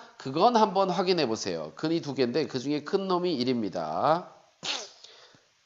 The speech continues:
작은 놈이 마이너스 오예요. 자, 그래서 큰 근 일이 된다라는 거를 이렇게 할 수 있습니다. 자, 그래서 이 지워볼게요. 자, 자, 이렇게, 이렇게 되어 있을 때 얘는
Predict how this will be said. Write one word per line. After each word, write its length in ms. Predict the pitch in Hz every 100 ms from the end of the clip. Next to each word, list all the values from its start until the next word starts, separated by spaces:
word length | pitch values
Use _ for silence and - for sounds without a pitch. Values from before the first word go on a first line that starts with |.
| _ _ _
작은 320 | 127 139 151
놈이 200 | 156 151
마이너스 500 | 127 107 131 135 127
오예요. 560 | 104 95 - - - 113
자, 100 | 110
그래서 300 | 95 101 120 113
큰 260 | - 165
근 220 | 147 156 131
일이 160 | 131
된다라는 640 | 117 101 101 92 98 110 120
거를 360 | 113 147 120 - - -
이렇게 300 | 110 - 113
할 160 | 151
수 120 | 160 110
있습니다. 460 | - 92 80 73 - - - -
자, 100 | 139
그래서 400 | 143 156 175 175 - - -
이 1160 | 151 156 147 139 131 123 117 110 101 92 - - _ _ -
지워볼게요. 880 | 170 185 123 107 82 76 85 113 123
자, 560 | 92 78 87 131 165 185 _ _ _ _ _ _ _ _ _ _ _ _ _ _ _ _ _ -
자, 180 | 113 104
이렇게, 600 | 170 170 104 92 98 90
이렇게 320 | 131 139 147
되어 240 | 117 123
있을 320 | 113 - 104 -
때 360 | 117 113 92
얘는 520 | 107 113 151 147 90